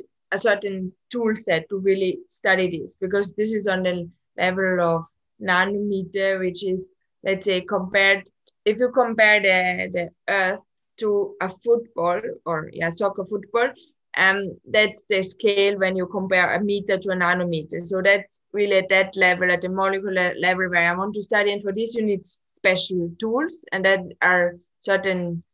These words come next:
antennas, I would call them. They offer this,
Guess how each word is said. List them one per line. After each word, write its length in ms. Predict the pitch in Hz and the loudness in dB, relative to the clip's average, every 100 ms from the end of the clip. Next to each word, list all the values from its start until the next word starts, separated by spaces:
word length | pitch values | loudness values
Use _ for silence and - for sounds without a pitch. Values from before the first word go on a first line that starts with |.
| _ _ 180 | _ _ -6
antennas, 600 | 185 190 185 175 180 190 | 0 0 2 2 0 0
I 100 | 175 | 0
would 220 | 180 180 | 0 -2
call 280 | 196 180 180 | -2 0 2
them. 320 | 185 214 196 | -2 -4 -4
They 320 | 190 185 185 - | -2 0 -2 0
offer 580 | 202 202 220 202 202 - _ _ | -2 0 2 2 2 -6 _ _
this, 300 | 202 180 - | -6 -6 -10